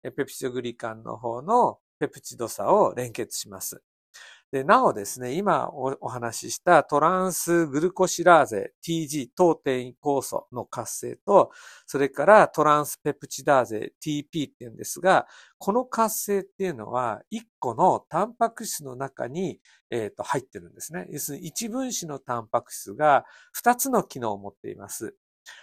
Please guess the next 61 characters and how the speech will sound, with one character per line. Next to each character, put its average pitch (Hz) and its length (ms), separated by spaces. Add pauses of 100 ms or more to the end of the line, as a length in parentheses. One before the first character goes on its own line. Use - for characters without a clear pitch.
(120)
で、 156 80
そ 202 140
の 226 100
タ 226 200
ン 220 60
パ 226 140
ク - 80
質 156 140
の 120 100
こ - 160
と - 180
を 151 200
ペ 147 200
ニ 185 140
シ - 160
リ 196 160
ン 185 60
結 175 280
合 156 200
タ 147 220
ン 135 60
パ 143 180
ク 139 140
質、 - 540
ピ 139 240
ー 135 40
ビ 131 240
ー - 60
ピ 180 220
ー - 40 (120)
と 143 320
言 101 120
い - 40
ま 95 140
す。 - 200 (840)
ペ 143 80
ニ 233 80
シ 277 160
リ 262 120
ン 185 40
っ - 40
て 101 260
ど 127 120
っ - 40
か - 140
で - 200
聞 143 100
い - 20
た 156 100
こ 143 80
と - 80
あ 123 60
り 117 80
ま 110 120
す - 120
よ - 40
ね。 143 200 (240)
そ 220 160
う 190 40
で 135 80
す。 - 280